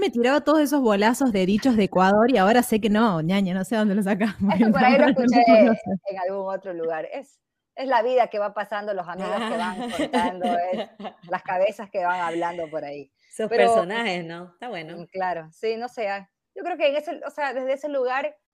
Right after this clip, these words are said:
Speaker 2: creo que las cosas se pueden resolver al final. Ahora con el doctorado he aprendido que, que todas las cosas pueden solucionarse al final,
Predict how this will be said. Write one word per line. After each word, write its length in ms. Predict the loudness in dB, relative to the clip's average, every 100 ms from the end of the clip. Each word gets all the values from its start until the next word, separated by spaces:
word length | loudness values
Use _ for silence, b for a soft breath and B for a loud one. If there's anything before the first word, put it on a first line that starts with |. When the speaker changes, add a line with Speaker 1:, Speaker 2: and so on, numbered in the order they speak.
| _
Speaker 2:
creo 140 | -8 -6
que 80 |
las 100 | -6
cosas 280 | -8 -14 -18 _ _ _ _ _
se 160 | -14
pueden 220 | -6 -6
resolver 400 | -6 -10 -6 -4
al 80 | -6
final. 380 | -10 -16 -18 -20 _
Ahora 140 | -8 -8
con 140 | -8
el 80 | -8
doctorado 500 | -6 -6 -6 -4 -4
he 100 | -4
aprendido 640 | -6 -8 -12 -10 -6 -6 -8 _ _ _ _ _
que, 400 | -8 -2 -2 -2 _ _
que 80 | -20
todas 200 | -12 -10
las 100 | -10
cosas 240 | -12 -16 -12
pueden 180 | -12
solucionarse 540 | -10 -12 -12 -14 -14 -12
al 140 | -14
final, 440 | -12 -8 -6 -6